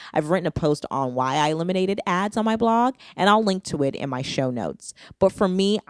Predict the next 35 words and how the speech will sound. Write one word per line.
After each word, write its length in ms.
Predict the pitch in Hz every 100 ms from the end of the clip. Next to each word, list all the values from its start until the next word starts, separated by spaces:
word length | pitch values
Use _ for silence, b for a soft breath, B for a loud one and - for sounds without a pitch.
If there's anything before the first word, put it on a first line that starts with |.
| -
I 80 | 240
really 500 | 226 170 170 165 170
think 340 | - 147 147 -
that 200 | 135 71
affiliate 480 | - - 151 147 135
links 240 | 135 139
has 140 | 151
been 120 | 139 135
a 60 |
great 300 | 127 165 156
way 100 | 143
for 140 | 143 143
me 140 | 139
to 0 |
monetize 560 | 127 135 175 220 170 165
my 140 | 135
blog 400 | 120 135 135 139
while 120 | 151
still 300 | 165 - 180
letting 220 | 202 165 156
my 80 |
reader 320 | 139 143 143 139
know 180 | 156
why, 260 | 214 151 139 -
where 340 | - 135 139 151
I 100 | -
got 280 | 143 143 -
things, 400 | - 113 80 98
because 320 | - 147 147
people 340 | - 160 175 147
tend 200 | - 143
to 140 | -
ask 220 | 123 131
questions 540 | - 143 127 - 147 - 123
anyway. 480 | 139 170 185 226